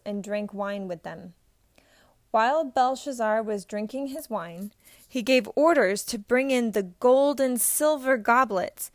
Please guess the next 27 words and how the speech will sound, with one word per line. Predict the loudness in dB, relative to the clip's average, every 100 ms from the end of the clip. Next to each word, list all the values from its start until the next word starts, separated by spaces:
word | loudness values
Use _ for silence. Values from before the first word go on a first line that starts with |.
| -20 -6
that | -2 2
Nebuchadnezzar, | 4 4 2 0 2 2 2 2
his | 0 -2 -2
father, | 0 4 4 2 -2 -4 -12 -20
had | -4 -2 -2
taken | -2 0 0 -2
from | -2 -4
the | -4
temple | -4 -2 0 0
in | 0
Jerusalem, | -2 -2 -2 -4 -6 -6 -8 -14 _ -20 -12
so | -2
that | 2 2
the | 0
king | -4 -6 -6 -4
and | -2 0
his | -2
nobles, | 0 0 2 2 0 -2 -10 -20 -2
his | 0 2
wives | 2 2 4 2 0
and | -2
his | -2
concubines, | -4 -4 -4 -2 -2 -2 -6 -10 -14 -20 _
might | -4 -2 -2
drink | -2 0 0
from | -2 -4 -2
them. | -4 -6 -10